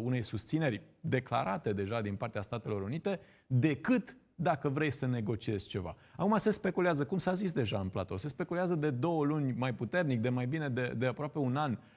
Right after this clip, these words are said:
despre această plecare a domnului Iohannis. Cum de fapt se vorbea și, uh, la sfârșit, uh, sfârșitul mandatului lui Băsescu. Dar, uh, eu sper că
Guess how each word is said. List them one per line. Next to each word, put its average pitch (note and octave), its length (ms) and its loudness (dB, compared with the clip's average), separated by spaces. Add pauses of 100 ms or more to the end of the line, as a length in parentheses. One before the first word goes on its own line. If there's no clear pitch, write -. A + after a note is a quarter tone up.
(120)
despre C3+ 340 4
această B2+ 320 0
plecare B2 420 -2
a A2+ 80 2
domnului A2+ 400 2
Iohannis. F#2 540 -4
Cum - 180 -6
de A3+ 80 -2
fapt G#3+ 200 -4
se G#3 120 -2
vorbea F3+ 380 2
și, F3+ 560 0
uh, D3 520 2 (300)
la C#3 100 0
sfârșit, C3 360 -4
uh, B2 520 -2
sfârșitul C3 440 -4
mandatului A#2 440 -2
lui A2+ 120 2
Băsescu. G#2 560 -2 (600)
Dar, C#3 420 4
uh, B2+ 240 0 (100)
eu E3+ 220 6
sper F#3 360 2
că D#3 360 0